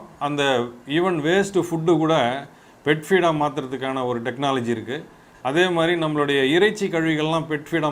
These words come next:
மாத்துறதுக்கான ஒரு டெக்னாலஜி இன்னைக்கு வந்திருக்கு. அதெல்லாம் கூட நம்ம ஸ்டார்ட் அப்ஸ் வந்து இன்னைக்கு அதை சரியான முறையில செய்து கொண்டிருக்கிறார்கள். அதே மாதிரி பார்த்தீங்கன்னா, இன்னைக்கு புதிய தொழில்நுட்பம் அப்படின்னு பேசினா, ஆர்டிஃபிஷியல்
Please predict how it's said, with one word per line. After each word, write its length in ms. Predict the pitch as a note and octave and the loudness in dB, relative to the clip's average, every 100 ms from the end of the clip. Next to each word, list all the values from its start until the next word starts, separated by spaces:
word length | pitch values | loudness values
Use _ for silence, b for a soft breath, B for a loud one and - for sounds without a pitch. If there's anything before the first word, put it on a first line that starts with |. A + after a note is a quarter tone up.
| C#3 | -2
மாத்துறதுக்கான 600 | C3+ C3+ C3 B2+ B2+ A#2+ | -4 -2 -4 -4 -4 -4
ஒரு 180 | A#2+ B2 | -4 -4
டெக்னாலஜி 480 | B2+ C#3+ D#3 C#3 C3+ | -6 -2 0 0 -2
இன்னைக்கு 320 | C#3 B2+ A2+ | -4 -4 -4
வந்திருக்கு. 420 | A#2 A#2+ G#2 G2 B B B | -4 -6 -6 -12 B B B
அதெல்லாம் 400 | - C#3 D#3 E3 | -6 0 0 0
கூட 140 | E3+ F3 | 0 -2
நம்ம 220 | D#3 C#3+ | -2 -6
ஸ்டார்ட் 340 | C3 C#3+ D3+ | -2 0 0
அப்ஸ் 180 | D3 - | -2 -4
வந்து 180 | C3 C#3 | -6 -6
இன்னைக்கு 560 | C3+ C3 A#2 D3+ E3+ - B B | -4 -4 -4 -4 -4 -12 B B
அதை 220 | B2+ C3 C3 B2+ A#2+ A#2 | -4 0 2 2 0 -2
சரியான 400 | C3+ D3 D3+ D3 | -2 0 0 -2
முறையில 380 | C3 C3 C3 B2 | -2 -2 -2 -2
செய்து 260 | B2 B2+ | -2 -2
கொண்டிருக்கிறார்கள். 720 | A#2+ A#2 G#2 A2 G#2+ G#2+ D3+ D#3+ - B B B - | -2 -2 -4 -2 -2 -2 -4 -8 -16 B B B -8
அதே 240 | C3 F#3 | 0 2
மாதிரி 280 | F#3+ E3+ F3 | 2 2 2
பார்த்தீங்கன்னா, 380 | D3+ D3+ D3+ E3+ | 2 0 -2 -2
இன்னைக்கு 680 | E3+ D#3 D3 E3 C3+ A#2+ C3+ | -2 -2 -2 0 2 0 -2
புதிய 340 | F3+ A3+ A3 | -4 2 4
தொழில்நுட்பம் 720 | G3+ F3+ F3 F3+ E3 D3 D3 C3+ | 4 2 2 2 0 0 0 0
அப்படின்னு 280 | C3+ D3 C3 | -2 -2 -2
பேசினா, 280 | C3+ C3+ D3+ C3 A2 | -4 -2 -4 -4 -2
ஆர்டிஃபிஷியல் 680 | C3 G3 F#3+ A3 F3+ F3+ E3 | 0 0 0 -4 -2 -2 0